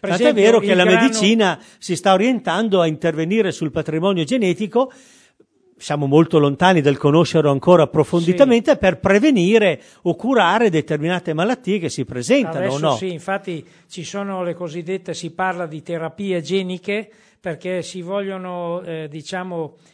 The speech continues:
Speaker 1: mettere a punto dei, dei sistemi con delle cellule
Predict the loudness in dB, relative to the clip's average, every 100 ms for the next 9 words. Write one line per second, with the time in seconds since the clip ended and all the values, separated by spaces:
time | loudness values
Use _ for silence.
0 | _ -14 -8 -8 -6 -6 -6 -8 -10 -8
1 | -10 -8 -8 -8 -8 -10 -8 -10 -12 -6
2 | -6 -4 -8 -8 -12 -10 -8 -8 -8 -6
3 | -6 -6 -6 -6 -8